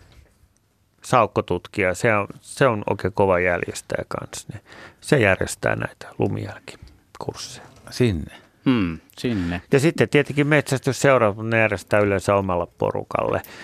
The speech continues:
Speaker 1: Ja sitten on nämä suurpetoyhdyshenkilöt, niin nekin on omalle porukalle. Mutta et Pirteä Pässi järjestää, siellä on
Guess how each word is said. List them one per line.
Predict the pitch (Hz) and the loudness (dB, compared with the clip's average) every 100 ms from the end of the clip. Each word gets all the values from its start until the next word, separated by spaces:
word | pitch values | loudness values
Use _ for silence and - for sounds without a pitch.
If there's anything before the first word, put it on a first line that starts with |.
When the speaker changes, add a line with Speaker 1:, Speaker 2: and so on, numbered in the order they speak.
| - - | -14 -2
Speaker 1:
Ja | |
sitten | 104 117 - | 2 4 4
on | 104 | 4
nämä | 107 104 | 4 2
suurpetoyhdyshenkilöt, | - 117 98 - 92 95 95 98 92 - 101 95 92 90 - | 4 2 2 -2 0 2 2 0 -4 -2 -4 -2 -2 -2 -2
niin | 107 101 | -2 0
nekin | 98 - 92 | -2 0 0
on | 90 | 0
omalle | 87 92 - - | 0 -4 -6 -6
porukalle. | - 107 107 - - - - - - - | -4 -4 -4 -2 -2 -4 -8 -16 -16 0
Mutta | 147 - | 0 2
et | 147 | 2
Pirteä | - 170 120 107 101 | 4 4 4 2 4
Pässi | - 101 - 107 | 2 0 2 2
järjestää, | 98 98 95 - 107 | 4 2 -2 -2 -2
siellä | 98 113 98 | 0 0 0
on | 104 | -2